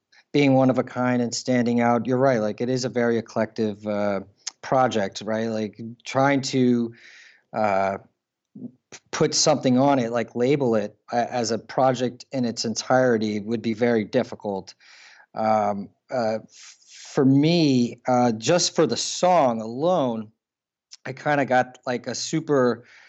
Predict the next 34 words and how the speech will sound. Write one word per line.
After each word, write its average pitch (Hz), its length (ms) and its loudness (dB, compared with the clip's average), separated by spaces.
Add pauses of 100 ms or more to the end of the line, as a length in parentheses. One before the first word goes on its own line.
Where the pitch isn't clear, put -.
(220)
throwback 143 680 0
soul 131 420 0
approach, 117 720 -4
kind 123 260 -6
of 107 160 -8
like, 110 400 -4
uh, 110 400 2 (640)
the 117 300 0
Temptations' 123 840 2
My 123 280 2
Girl 110 320 0
kind 113 320 -2
of 101 80 -8
thing. 107 560 -4
And, 101 340 -6 (600)
um, 101 500 -2
again, 127 460 2 (120)
like, 123 260 0
a 131 60 4
lot, 156 340 4
it 156 240 -4
just 180 260 -2
kind 185 220 0
of 160 60 -2
felt 156 180 2
like 135 160 0
there 135 120 -2
was 120 100 -2
a 120 60 -4
lot 123 220 0
of 120 120 -4
influence 123 480 -8
there 117 520 -2
of 110 460 -8